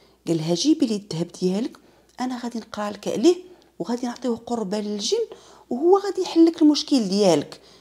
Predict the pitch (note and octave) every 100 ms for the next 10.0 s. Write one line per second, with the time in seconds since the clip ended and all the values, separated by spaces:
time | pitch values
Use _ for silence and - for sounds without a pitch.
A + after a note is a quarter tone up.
0 | _ _ - G3 C#4+ D#4 D#4 - G#4+ -
1 | F#3+ - - _ _ _ E3+ G3 G3+ G3+
2 | B3+ F#4+ A#3+ - B3+ B3 A3+ - D#4+ A#4+
3 | - _ _ C4 D4 E4 - D#4+ D#4+ F4
4 | C#4+ C4+ A#3+ G#3 - - C#3+ - - _
5 | _ _ _ B3 C#4+ B3 C4 B3+ D4 D#4
6 | D4 - - _ _ - E4 C4+ - C4+
7 | B3 B3+ A3+ - G#3 G3+ E3 G#3 G#3 E4+
8 | - _ _ _ - D4+ D4+ C#4 B3 B3+
9 | B3 A#3+ A#3 - A3+ C4+ D4+ - A#3+